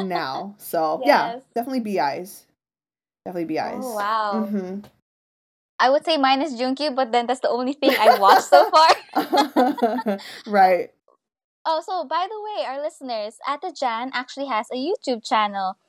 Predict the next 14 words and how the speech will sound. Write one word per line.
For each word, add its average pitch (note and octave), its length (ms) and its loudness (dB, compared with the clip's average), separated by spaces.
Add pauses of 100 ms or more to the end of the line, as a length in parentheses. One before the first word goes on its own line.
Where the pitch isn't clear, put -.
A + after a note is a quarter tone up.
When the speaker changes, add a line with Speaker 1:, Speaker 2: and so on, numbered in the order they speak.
(120)
Speaker 2:
where C4 140 0
she C#4 180 -4
does A#3+ 300 4
live B3+ 260 4
streams C4+ 420 -4
of C4+ 140 -6
her A#3+ 100 -6
tarot B3 360 0
readings A3 480 -6
on A#3 200 -2
K-pop D4 500 4
artists A3 640 -4
like A3+ 240 -2
Treasure A#3 680 -4